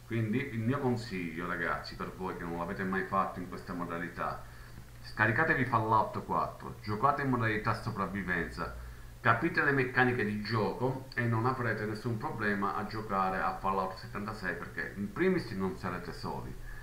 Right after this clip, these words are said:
ma sarete con una vostra squadra. Sicuramente in uno della vostra squadra ci sarà una persona che avrà giocato a quel livello di difficoltà e bene o male sicuramente vi potrà aiutare. Ok ragazzi, questo video finisce qua, lo troverete su YouTube, sui miei social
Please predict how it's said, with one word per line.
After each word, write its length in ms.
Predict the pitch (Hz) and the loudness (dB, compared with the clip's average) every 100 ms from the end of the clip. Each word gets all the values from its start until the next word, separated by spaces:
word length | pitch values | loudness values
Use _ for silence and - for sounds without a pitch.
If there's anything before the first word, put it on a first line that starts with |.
| - - | -10 -2
ma 140 | 101 | 0
sarete 360 | - 202 208 139 | 0 -2 -2 -2
con 120 | 92 | -2
una 180 | 90 87 | -2 -2
vostra 300 | 85 - 85 | -4 -6 -10
squadra. 600 | - 85 69 64 - - - - | -8 -6 -6 -6 -8 -12 -14 -14
Sicuramente 580 | - 95 98 113 101 101 | -8 -4 0 0 0 -2
in 120 | 92 | -2
uno 280 | 98 95 92 | 0 0 0
della 200 | 90 92 | 0 0
vostra 260 | 92 - | -2 -4
squadra 260 | 95 107 95 | -6 -6 -8
ci 120 | - | -8
sarà 420 | - 95 98 - - - - | -4 0 2 0 -8 -14 -12
una 180 | 98 107 | -4 -2
persona 400 | 104 - 110 95 | 0 -2 -4 -2
che 140 | 92 78 | -2 -2
avrà 280 | 80 92 85 | -2 -2 -4
giocato 300 | 90 92 87 | -4 -4 -4
a 40 | |
quel 160 | - 87 | -6 -4
livello 280 | 85 85 82 | -2 -4 -4
di 80 | |
difficoltà 540 | 80 - 80 - 80 - - - - - - - - - | -6 -4 -4 -2 -2 -2 -6 -10 -14 -14 -14 -14 -12 0
e 140 | 139 | 2
bene 200 | - 104 | 4 2
o 20 | 113 | 2
male 300 | 101 92 - | 2 0 -2
sicuramente 500 | 95 101 95 90 - | -2 -2 0 -2 -6
vi 120 | 90 | -8
potrà 500 | 87 85 92 85 - | -6 -6 -2 -2 0
aiutare. 920 | 82 80 78 - 67 69 69 60 - - - - - - - | 0 -2 -6 -6 -4 -4 -4 -6 -8 -10 -14 -12 -10 -10 4
Ok 300 | 185 202 - | 4 6 4
ragazzi, 520 | 104 95 87 - - | 4 6 2 0 -4
questo 280 | 127 123 151 | -4 -2 -2
video 260 | 139 131 113 | 0 0 0
finisce 500 | 107 113 - 220 - | 0 -2 -2 -4 -2
qua, 300 | 92 82 - | -2 -2 -2
lo 100 | 101 | -4
troverete 420 | 104 98 107 107 | -4 -2 -2 -4
su 120 | - | -6
YouTube, 580 | 95 139 - 90 82 - | -4 -2 -2 -6 -6 -8
sui 200 | - 98 | -8 -6
miei 180 | 95 123 | -2 -2
social 560 | - 90 78 - 117 | -2 -6 -6 -4 -4